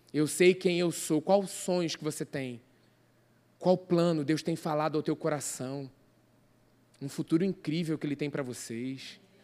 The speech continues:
Futuro de paz, de bênção. Caminhos melhores, sonhos excelentes.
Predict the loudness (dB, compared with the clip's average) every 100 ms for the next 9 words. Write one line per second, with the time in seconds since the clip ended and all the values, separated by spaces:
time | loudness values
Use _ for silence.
0 | _ _ _ -10 -2 -2 -2 -6 -8 -8
1 | -6 -6 -6 -8 -6 -4 -4 -6 -8 -8
2 | -12 -18 _ _ _ _ _ -20 -20 -20
3 | -20 -20 _ _ _ -4 0 2 2 2
4 | 0 2 2 2 0 0 0 2 0 0
5 | 2 2 2 0 -2 -2 -4 -6 -8 -12